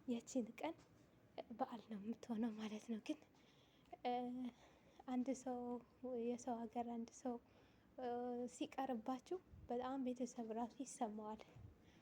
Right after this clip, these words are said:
በጣም ነው የሚሰማው። እና እኔ የምላችሁ አደራ እንዳይሰማችሁ። ይቺን ቀን አንድ ቀን ናት፣ ይቺ በዓል ማለት ነው። ወላሂ እኛ ያው የመስለና ውስጣችን ይረበሻል እንጂ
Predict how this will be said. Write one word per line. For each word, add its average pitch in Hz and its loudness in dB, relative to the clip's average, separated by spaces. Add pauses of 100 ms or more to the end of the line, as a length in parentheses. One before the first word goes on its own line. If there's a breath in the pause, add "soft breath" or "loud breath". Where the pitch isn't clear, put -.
(100)
በጣም - 2
ነው 240 4
የሚሰማው። 226 -2 (580 loud breath)
እና 233 4 (100)
እኔ 240 6
የምላችሁ 240 2 (160)
አደራ 214 0 (180)
እንዳይሰማችሁ። 220 0 (240)
ይቺን 240 -2
ቀን 240 0 (100)
አንድ 370 4
ቀን 208 -2
ናት፣ 202 -10
ይቺ 240 -4
በዓል 233 4
ማለት 208 -2
ነው። 208 0
ወላሂ 233 2 (580 loud breath)
እኛ 277 6 (100)
ያው 247 6
የመስለና 254 4
ውስጣችን - 0
ይረበሻል 240 2
እንጂ 262 0